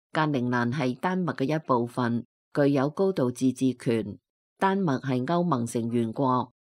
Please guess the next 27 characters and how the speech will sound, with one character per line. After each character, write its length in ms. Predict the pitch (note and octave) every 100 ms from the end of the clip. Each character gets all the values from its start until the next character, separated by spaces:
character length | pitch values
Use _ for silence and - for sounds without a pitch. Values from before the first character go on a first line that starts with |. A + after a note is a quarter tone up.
| _
但 140 | D3+ C#3+
係 120 | C3+
格 140 | D#3
陵 220 | C3 B2 A#2+
蘭 180 | A#2+
自 140 | A#2+ C3+
己 420 | C3 B2 C3+ F#3
卻 160 | - D3+ -
單 240 | F3 F3
獨 200 | F3 A#2
退 200 | - C#3
出 140 | C3 D#3
咗 160 | C3
歐 220 | D3 D3+
盟， 300 | D3+ C3 A#2 - - _ _
本 220 | C3+ C#3+
身 240 | F#3 G#3 G3+
具 180 | G3+ C3
有 120 | C3
獨 200 | C3+ A#2+
立 180 | B2+ B2
自 200 | - B2
主 200 | A#2+ B2+
性。 460 | D#3 C#3 B2 A#2+ - _ _ _
二 140 | C#3+ C#3+
零 180 | B2+
一 120 | B2+